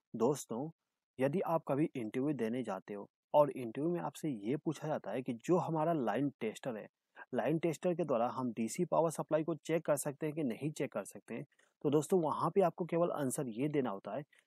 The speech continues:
कि जो हमारा लाइन टेस्टर होता है, उसके द्वारा हम डीसी पावर सप्लाई को चेक नहीं कर सकते। दोस्तों, यदि आप केवल इतना सा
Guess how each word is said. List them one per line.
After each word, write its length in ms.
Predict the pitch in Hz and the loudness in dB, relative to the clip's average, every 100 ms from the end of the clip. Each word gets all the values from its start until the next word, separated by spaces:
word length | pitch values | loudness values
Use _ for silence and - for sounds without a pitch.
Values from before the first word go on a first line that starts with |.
| _ | _
कि 60 | 127 | -2
जो 160 | 113 165 | 2 2
हमारा 280 | 147 180 165 | 4 2 2
लाइन 340 | 120 110 151 - | 2 0 0 0
टेस्टर 320 | 135 - 151 | -2 0 -4
होता 260 | 113 104 107 | -2 -4 -10
है, 60 | - _ _ 151 | -12 _ _ -2
उसके 340 | 151 - 196 | -2 4 4
द्वारा 200 | 147 139 | 6 4
हम 220 | 135 147 | 2 -2
डीसी 360 | 113 113 - 185 | -2 -2 -2 0
पावर 280 | 131 117 139 | 2 2 2
सप्लाई 340 | 120 110 107 | -2 -6 -6
को 160 | 104 147 | -4 -6
चेक 340 | - 123 - | -4 -6 -6
नहीं 340 | 113 104 143 127 | -8 -8 -8 -6
कर 180 | 117 | -6
सकते। 360 | 104 107 - 98 _ _ _ _ - | -8 -12 -16 -18 _ _ _ _ -2
दोस्तों, 360 | 127 127 107 - 170 143 | 0 0 -6 -12 -8 -2
यदि 180 | 175 - | 0 0
आप 180 | 151 165 | 0 0
केवल 260 | 151 139 160 | 0 -2 -2
इतना 300 | 135 139 175 | -6 -4 -4
सा 180 | 165 | -4